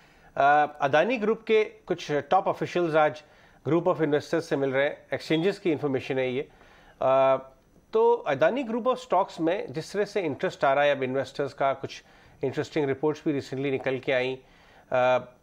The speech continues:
आपका क्या व्यू बन रहा है इस पूरी basket पे? Because हमें, हमने again exchanges पे देखा है कि कुछ time पहले रोड शो भी हुए थे बड़े investors, अब फिर आज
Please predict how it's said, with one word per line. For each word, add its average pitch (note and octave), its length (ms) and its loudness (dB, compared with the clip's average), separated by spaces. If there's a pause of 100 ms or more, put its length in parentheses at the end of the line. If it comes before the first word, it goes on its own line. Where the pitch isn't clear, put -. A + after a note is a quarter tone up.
(200)
आपका E3 320 0
क्या A3 220 2
व्यू G3 160 0
बन F3+ 140 2
रहा F3+ 80 2
है G#3 80 2
इस G3+ 60 -12
पूरी G#3 180 0
basket C3 420 0
पे? D3 140 -2
Because F3+ 280 -2 (440)
हमें, F3 360 2
हमने E3 420 2
again D#3+ 340 2
exchanges D#3 400 -2
पे D#3+ 120 -2
देखा C#3 260 0
है D#3 60 2
कि D#3 100 -2
कुछ C#3+ 240 -4
time C#3 180 0
पहले C3+ 280 0
रोड B2+ 320 -4
शो - 180 -2
भी C#3+ 100 0
हुए C3+ 180 2
थे C3+ 200 -2
बड़े B2+ 220 0
investors, B2 440 -2
अब C3 240 -6
फिर D#3 140 2
आज C#3 220 0